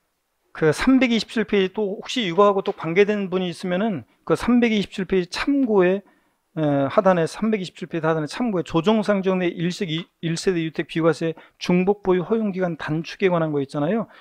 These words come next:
요게 그 예외에 대한 게 있으니까, 아, 요거 한번 좀 여러분들이 참고적으로 보시고, 요거는 참고적으로 한번 보시고 넘어갑니다.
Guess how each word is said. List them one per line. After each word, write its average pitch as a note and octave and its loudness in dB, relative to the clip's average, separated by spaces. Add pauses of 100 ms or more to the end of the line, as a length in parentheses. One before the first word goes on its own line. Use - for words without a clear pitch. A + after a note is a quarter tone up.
(140)
요게 D3+ -2
그 D3 -8
예외에 F#3 4
대한 F3+ -4
게 D#3+ -6
있으니까, D#3+ -8 (340)
아, B2+ -8
요거 D3+ -4
한번 D3+ -10 (100)
좀 B2+ -10
여러분들이 C#3+ -10
참고적으로 A#3 -6
보시고, B2 -18
요거는 A#2+ -18
참고적으로 C3 -16
한번 B2 -18
보시고 - -20 (240)
넘어갑니다. C3 -6